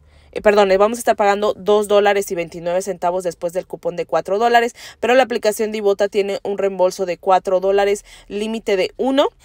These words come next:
Y también la aplicación de Swatbacks tiene reembolso de este producto de quinientos Swatbacks. Así que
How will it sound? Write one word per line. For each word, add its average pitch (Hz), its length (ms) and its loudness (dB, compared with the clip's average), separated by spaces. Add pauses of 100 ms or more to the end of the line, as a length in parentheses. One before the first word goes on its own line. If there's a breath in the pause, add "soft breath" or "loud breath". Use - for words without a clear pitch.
(300 soft breath)
Y 277 100 0
también 285 300 0
la 269 60 0
aplicación 202 640 0
de 202 100 2
Swatbacks 196 560 2
tiene 185 260 -2
reembolso 175 540 -4
de 151 180 -6
este 170 240 -8
producto 185 400 -4
de 185 140 -4
quinientos 160 580 -10
Swatbacks. - 500 -10
Así 160 220 -12
que - 240 -6